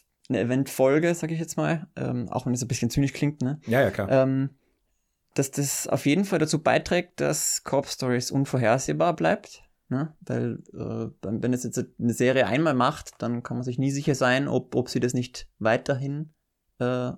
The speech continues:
Speaker 1: oder au-, auch in, was weiß ich, dann Folge sechs oder so erneut macht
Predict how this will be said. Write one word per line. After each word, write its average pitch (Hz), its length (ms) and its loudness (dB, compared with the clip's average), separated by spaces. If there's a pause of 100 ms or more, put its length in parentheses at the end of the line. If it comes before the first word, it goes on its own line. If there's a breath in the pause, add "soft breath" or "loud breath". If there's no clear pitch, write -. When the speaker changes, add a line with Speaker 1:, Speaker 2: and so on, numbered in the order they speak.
Speaker 1:
oder 87 240 -2
au-, 110 100 2
auch - 220 -2
in, 110 180 -4
was 120 100 -8
weiß 120 100 -4
ich, 139 160 -6
dann 110 180 -2
Folge 117 260 0
sechs 117 240 -2
oder 147 120 -2
so 131 160 0
erneut 117 280 0
macht 135 320 -4